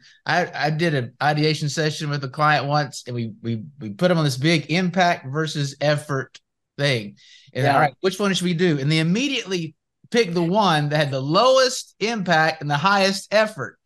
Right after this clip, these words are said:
Speaker 1: And I'm like,
Speaker 2: <laughs>
Speaker 1: "I don't think you guys understand what this is for. You literally
Speaker 2: Right.
Speaker 1: picked the worst thing on here." Anyway, so I'm, I'm reminded of that by Jan's scenario. <laughs>
Speaker 2: Well,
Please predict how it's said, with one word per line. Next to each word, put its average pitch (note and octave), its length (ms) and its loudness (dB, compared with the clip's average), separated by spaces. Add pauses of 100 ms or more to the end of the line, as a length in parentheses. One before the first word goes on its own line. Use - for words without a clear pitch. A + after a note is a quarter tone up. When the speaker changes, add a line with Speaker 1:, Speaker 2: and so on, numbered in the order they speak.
(240)
Speaker 1:
And E3 80 -6
I'm F#3 140 2
like, G3 300 2
Speaker 2:
<laughs> - 800 -2
Speaker 1:
"I A3 80 4
don't D4+ 120 4
think D#4 180 0
you C4 120 2
guys A#3+ 300 4
understand A3 480 0
what G3+ 120 0
this - 280 -4 (240)
is - 180 -2
for. A#3 520 2 (160)
You B3+ 180 -4
literally D#4+ 240 0
Speaker 2:
Right. G#3 180 2
Speaker 1:
picked G#3+ 220 -4
the G#3 80 -4
worst G#3 420 4
thing A#3 300 -2
on C4+ 280 0
here." C#3 380 -10 (380)
Anyway, E3 360 4
so E3+ 160 0
I'm, F3 280 4
I'm F3 160 0
reminded F3+ 500 0
of D#3 100 -4
that D#3 220 0
by C#3+ 160 -2
Jan's D#3+ 360 -2
scenario. C3+ 600 -8
<laughs> - 1120 -12
Speaker 2:
Well, F#3 500 4